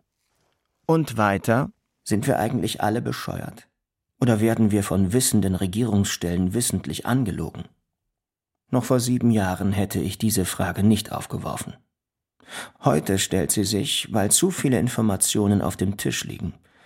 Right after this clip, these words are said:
und weil ich mich entschieden weigere, Augen und Ohren zu verschließen,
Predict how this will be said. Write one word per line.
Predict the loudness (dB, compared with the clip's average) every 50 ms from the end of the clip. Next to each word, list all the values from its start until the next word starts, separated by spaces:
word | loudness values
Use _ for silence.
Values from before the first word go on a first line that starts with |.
| -20 -16 0
und | 0 2 4 4
weil | 4 2
ich | 2 2
mich | 0 0 0 0
entschieden | 0 0 -2 -2 -2 0 2 4 4 4 6 4
weigere, | 2 2 2 2 2 2 2 2 0 2
Augen | 2 2 2 2 2 2 2
und | 2 2 2
Ohren | 2 2 2 4 2 2
zu | 2 0 0
verschließen, | 0 -2 -2 -2 -4 -6 -6 -6 -6 -8 -8 -8